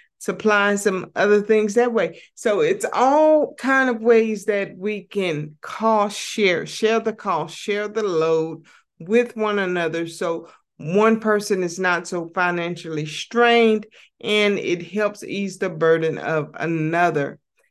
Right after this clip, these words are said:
And so think about what you can do using these three tips going into the holiday season. It is one, to prioritize. That's most important.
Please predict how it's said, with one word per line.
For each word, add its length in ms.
And 220
so 320
think 240
about 520
what 400
you 140
can 300
do 520
using 580
these 320
three 340
tips 520
going 320
into 300
the 120
holiday 580
season. 680
It 180
is 420
one, 500
to 140
prioritize. 1200
That's 340
most 640
important. 760